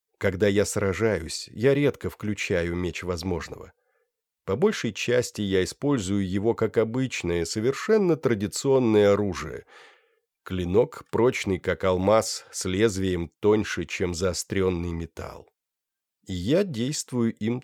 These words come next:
точно. Каждый удар, который я наношу, выверен и приходится туда,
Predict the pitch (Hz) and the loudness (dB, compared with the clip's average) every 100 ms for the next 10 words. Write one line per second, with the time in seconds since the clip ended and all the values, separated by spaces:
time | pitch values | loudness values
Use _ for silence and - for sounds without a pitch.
0 | _ - - - - - - _ - - | _ -14 -12 -10 -10 -12 -20 _ -20 -20
1 | _ _ _ _ - 131 135 107 87 98 | _ _ _ _ 0 4 4 2 -2 -4
2 | - 107 87 78 69 - _ 95 - 92 | -4 -6 -4 -6 -6 -16 _ -8 -6 -4
3 | 90 80 95 82 82 80 - 110 80 - | -4 -2 -2 0 -4 -6 -6 -8 -8 -10
4 | _ _ _ - 80 104 135 104 87 80 | _ _ _ -14 -2 2 2 0 -2 -4
5 | - - 95 - 113 123 107 101 - 101 | -8 -10 -8 -6 -4 -2 -2 -4 -8 -6
6 | 123 104 117 104 | -2 4 4 4